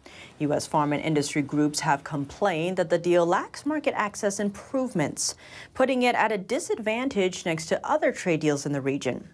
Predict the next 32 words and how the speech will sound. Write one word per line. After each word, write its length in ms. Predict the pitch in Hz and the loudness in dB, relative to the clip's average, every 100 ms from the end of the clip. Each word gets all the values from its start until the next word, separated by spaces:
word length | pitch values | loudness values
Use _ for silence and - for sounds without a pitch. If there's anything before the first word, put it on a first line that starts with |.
| - | -10
including 600 | - - 208 214 202 202 | -10 0 4 4 4 2
one 260 | 156 156 220 | -2 -2 0
led 160 | 175 | -2
by 120 | 160 - | -2 -4
China. 520 | - - 214 190 - _ - - | -6 -6 -4 -6 -8 _ -14 2
That's 220 | 226 226 - | 4 4 0
as 240 | 285 415 | -2 0
the 100 | - | 2
White 240 | 269 220 233 | 4 4 4
House 320 | 220 214 208 | 2 0 2
works 220 | 190 185 | 0 0
to 100 | - | -2
provide 420 | - 180 160 156 | 0 2 4 2
Pacific 460 | 160 160 - 349 269 | 0 -4 -2 0 0
countries 560 | - 165 165 190 185 190 | 2 -2 0 0 0 2
with 140 | 190 | 0
an 80 | 190 | 2
alternative 720 | 180 175 - 311 403 381 175 | 2 0 -2 -2 0 2 0
to 100 | 165 | 0
China. 520 | 151 - 135 107 80 - - - - | -10 -4 -4 -2 -8 -10 -20 -20 -8
Supply 420 | - - 143 131 | -8 0 0 0
chains 460 | - 156 143 147 | -2 -2 -2 -2
make 180 | 151 147 | -2 0
up 160 | 147 143 | -2 0
one 320 | 160 156 156 | -2 0 0
of 140 | 151 | -2
four 160 | 156 147 | 0 0
pillars 640 | 147 - 254 226 269 269 | 0 0 4 4 4 2
in 100 | 214 | 0
the 140 | 180 165 | 0 2
I 160 | 151 | 2
P 240 | 147 - | 0 -4